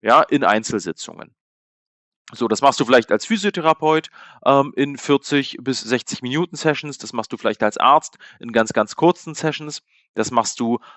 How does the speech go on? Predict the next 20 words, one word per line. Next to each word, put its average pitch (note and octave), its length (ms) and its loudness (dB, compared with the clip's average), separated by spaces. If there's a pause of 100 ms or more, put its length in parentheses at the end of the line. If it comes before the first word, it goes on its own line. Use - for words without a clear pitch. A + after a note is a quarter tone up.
(140)
äh, A2+ 220 6
vielleicht A2+ 320 2
als G#2+ 180 0
Coach, D3+ 380 2 (180)
wenn A#2 140 2
du A2 100 -4
anderth-, G#2 400 0
anderthalbstündige G2 720 -4
Sessions - 340 -8
anbietest, - 560 -12 (220)
ja. G#2+ 260 0 (1600)
Was C#3 200 4
du B3+ 120 6
brauchst, C#3+ 720 4
um D#3+ 180 0
überhaupt E3 600 2
hier F3 80 -4
die D3+ 100 -8
Stufen E3 400 -8
weiterzukommen, C3 720 -2